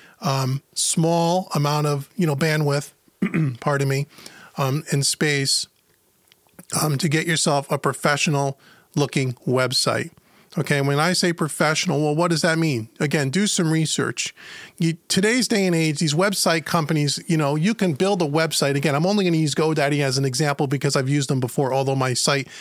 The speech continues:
hasn't been on GoDaddy in a while 'cause I do more digital products. But when I was a recording studio and a tracking studio, I did things through GoDaddy, and I use a lot of their website building tools that were part of my monthly hosting package, which again was less than thirty bucks a month.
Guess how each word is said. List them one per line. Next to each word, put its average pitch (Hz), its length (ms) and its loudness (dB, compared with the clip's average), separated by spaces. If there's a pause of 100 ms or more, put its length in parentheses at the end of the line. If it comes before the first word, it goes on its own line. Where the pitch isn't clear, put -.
(220)
hasn't 156 300 2
been 143 100 0
on 139 120 0
GoDaddy 135 420 0
in 127 100 0
a 120 60 -2
while 123 440 0 (340)
'cause 143 140 -2
I 139 80 2
do 131 160 -2
more 127 160 0
digital 147 320 0
products. 117 460 -2
But 147 200 -4
when 160 140 2
I 175 80 4
was 196 160 2
a 160 80 0
recording 160 540 0
studio 127 340 -2
and 120 80 -2
a 123 60 -6
tracking 156 480 0
studio, 127 340 0
I 143 80 2
did 143 160 -2
things 139 240 -2
through 127 140 -2
GoDaddy, 123 500 0
and 120 80 0
I 123 60 0
use 127 220 -2
a 139 40 0
lot 131 220 0
of 120 100 -4
their 131 140 0
website 131 800 -2
building 123 320 0
tools 123 320 0
that 131 140 -2
were 131 100 -2
part 156 320 0
of 127 220 -2 (280)
my 135 140 2
monthly 139 460 0
hosting 143 440 0
package, 147 560 0
which 127 160 0
again 139 280 0
was 117 160 -2
less 165 220 2
than 147 100 -2
thirty 120 260 0
bucks 117 300 -2
a 139 40 0
month. 120 320 -4